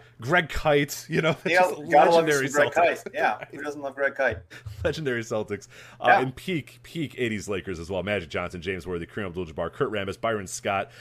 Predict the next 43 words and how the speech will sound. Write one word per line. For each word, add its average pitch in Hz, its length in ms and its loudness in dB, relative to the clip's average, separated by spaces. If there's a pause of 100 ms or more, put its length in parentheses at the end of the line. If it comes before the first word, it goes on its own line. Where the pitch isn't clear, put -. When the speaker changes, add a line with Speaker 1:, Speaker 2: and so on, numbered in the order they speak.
(140)
Speaker 1:
Also - 220 0
pretty 269 220 -6
interesting 196 380 -4
and 131 80 -2
deep 135 160 -6
bench, 123 260 -2
too. 208 100 -2
Bob 160 280 0
McAdoo, 117 440 -4
uh, 85 200 -6
on 92 100 -8
the 85 60 -10
bench 87 220 -8
this 92 120 -6
Speaker 2:
Yeah. 262 140 6
Speaker 1:
year, 90 140 -2 (300)
uh, 82 140 -2
Speaker 2:
Yeah. 160 60 2
Speaker 1:
as - 80 -4
well 113 160 0
as 92 120 -4
Michael 92 260 -6
Cooper, 78 480 -8 (320)
uh, 69 180 -8
Speaker 2:
Great. - 140 0
Speaker 1:
uh, 73 240 -8
is 76 140 -14
kinda 90 180 -10
rounding 87 320 -8
out 80 160 -10
the 92 100 -8
very, 117 480 -2
Speaker 2:
Yeah. 127 100 -4
Speaker 1:
two 151 260 -2
really, 147 380 0
really 120 200 0
deep 98 220 -8
teams, 92 240 -10
two 113 120 -8
very, 92 240 -4
very 85 180 -4
good 78 220 -8
teams. 80 360 -12